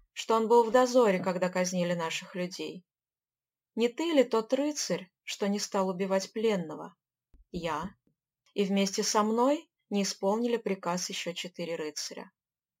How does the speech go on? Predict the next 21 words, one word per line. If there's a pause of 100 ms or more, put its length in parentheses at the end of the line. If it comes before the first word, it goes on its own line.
(960)
«Ты
благороден
и
смел, (100)
если
не
убоялся
гнева
короля». (1200)
Немного
же
нужно
смелости,
чтобы
убивать
связанного
и
безоружного. (1040)
Да,
ты
прав.